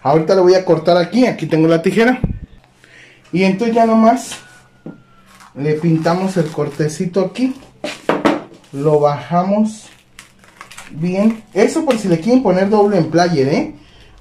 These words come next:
Pero con uno queda. Y lo jalo de aquí. Y ahora de este lado lo jalamos, pero macizo, ¿eh? Hay que jalarle macizo.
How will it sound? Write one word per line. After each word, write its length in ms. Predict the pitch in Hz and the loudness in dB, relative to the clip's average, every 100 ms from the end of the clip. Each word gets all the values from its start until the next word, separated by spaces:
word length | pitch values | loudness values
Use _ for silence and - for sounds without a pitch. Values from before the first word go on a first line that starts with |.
| - | 0
Pero 420 | 165 170 170 170 | 6 8 8 6
con 200 | 170 175 | 2 2
uno 240 | 220 339 - | 4 4 4
queda. 380 | 208 196 - - - _ - - - - - - - - - - - | 2 2 0 -8 -20 _ -20 -20 -20 -18 -20 -20 -20 -20 -18 -8 0
Y 100 | 170 | 4
lo 160 | 170 | 4
jalo 320 | 165 190 196 | 4 2 4
de 140 | 202 180 | 4 4
aquí. 420 | 175 214 247 - - _ _ _ _ _ - | 0 -2 -2 -4 -20 _ _ _ _ _ -6
Y 80 | 151 | 2
ahora 260 | 160 175 | 4 4
de 120 | 170 170 | 4 4
este 280 | 170 208 | 2 0
lado 400 | 190 185 185 208 214 - - - - - - - | 2 2 2 0 -4 -10 -20 -18 -18 -18 -18 -8
lo 100 | 147 | -4
jalamos, 400 | 160 165 196 220 | 2 2 2 0
pero 200 | - 170 | 2 4
macizo, 640 | 160 156 156 285 320 220 175 | 4 2 0 -2 0 2 2
¿eh? 100 | 254 | 2
Hay 140 | 262 | 0
que 140 | 254 247 | 0 0
jalarle 360 | 233 233 247 | 2 2 4
macizo. 540 | 233 156 - 208 160 | 2 0 -4 -4 -4